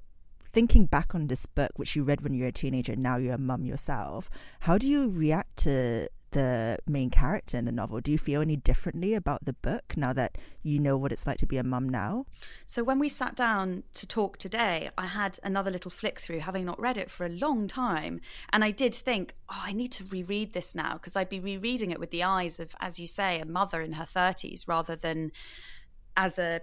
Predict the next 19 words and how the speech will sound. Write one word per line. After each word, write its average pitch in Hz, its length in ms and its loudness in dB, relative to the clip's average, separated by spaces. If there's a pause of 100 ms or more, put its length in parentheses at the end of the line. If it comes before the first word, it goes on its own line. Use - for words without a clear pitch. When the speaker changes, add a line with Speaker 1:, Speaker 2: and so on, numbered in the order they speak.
(120)
Speaker 2:
as 180 160 -4
a 170 60 -10
teenager. 185 760 -2 (120)
And 190 420 4 (160)
I 202 120 4
even 240 240 0
chanced 233 420 0
upon 190 260 -6
a 175 80 -2 (240)
bit 247 280 4
where 180 100 -2
she's 180 220 -6
talking 185 340 -4
about 165 320 0 (540)
breastfeeding 180 880 -2
and 151 300 -8
various 233 500 2
things 320 400 -2
around 190 800 0